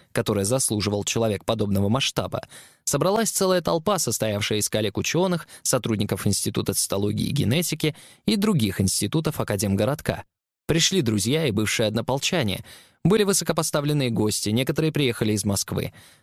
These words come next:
Многие из них не были знакомы с академиком Беляевым, но именно они не сходили с трибуны, произнося торжественные речи,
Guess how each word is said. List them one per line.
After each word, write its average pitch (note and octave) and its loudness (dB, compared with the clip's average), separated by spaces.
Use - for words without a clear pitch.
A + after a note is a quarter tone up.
Многие C#3 2
из B2+ 0
них E3+ 0
не F3 2
были B2+ 0
знакомы G#2 0
с - 0
академиком G#2 0
Беляевым, G#2+ 0
но G2+ 2
именно A2 2
они A#2+ 2
не E3+ 2
сходили C3 0
с - -4
трибуны, B2 0
произнося A2 0
торжественные G2 0
речи, C#3 -2